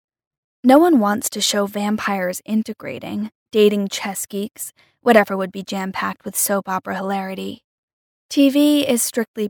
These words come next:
pre. So we keep acting like what we did in sixth grade matters, even though no one actually plays football or cheers at all.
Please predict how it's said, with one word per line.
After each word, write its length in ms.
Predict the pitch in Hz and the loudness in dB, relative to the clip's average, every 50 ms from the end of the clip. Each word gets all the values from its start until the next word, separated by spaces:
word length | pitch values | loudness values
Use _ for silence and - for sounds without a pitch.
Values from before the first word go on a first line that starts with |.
| - _ | -8 _
pre. 380 | - 202 185 78 - - - _ _ _ _ _ _ _ _ _ _ _ _ _ _ _ _ _ _ - | -8 -8 -8 -8 -10 -14 -20 _ _ _ _ _ _ _ _ _ _ _ _ _ _ _ _ _ _ -2
So 180 | - - 262 | 2 4 4
we 100 | 277 285 | 4 4
keep 220 | - - 302 294 277 | 2 0 -2 0 0
acting 420 | 269 262 269 - - 277 269 262 | 0 -2 -2 0 2 2 4 4
like 160 | 262 254 - | 4 2 0
what 100 | 262 - | -2 -2
we 100 | 262 240 | -2 0
did 180 | 220 240 233 247 | 2 2 2 4
in 120 | 233 226 | 4 2
sixth 380 | 220 - - 233 - - - - | 2 0 -2 -4 -4 -6 -8 -6
grade 320 | - 220 226 233 214 196 | -4 -2 -2 0 -2 -2
matters, 640 | 202 202 202 202 220 208 190 185 190 208 - - - _ _ _ _ _ _ _ _ - | -2 -4 -4 -4 -6 -6 -8 -8 -8 -8 -8 -10 -10 _ _ _ _ _ _ _ _ 0
even 260 | 254 240 214 220 214 | 2 4 4 4 4
though 100 | 202 196 | 4 4
no 180 | 202 196 196 190 | 2 2 0 -2
one 140 | 196 190 | -2 -4
actually 460 | 196 - 196 190 - - - 202 196 - | -4 -4 -6 -6 -6 -6 -6 -6 -6 -6
plays 280 | - - 202 196 - | -6 -6 -6 -6 -6
football 440 | - - 202 185 - 208 202 202 196 | -6 -6 -6 -6 -2 0 2 2 2
or 200 | - 208 214 226 | 2 0 -2 -2
cheers 380 | - - - 240 233 233 226 233 | -2 -4 -2 -2 -2 -2 -2 -2
at 80 | 233 | -2
all. 380 | 240 262 269 233 196 180 190 | -2 -2 -2 -2 -4 -6 -6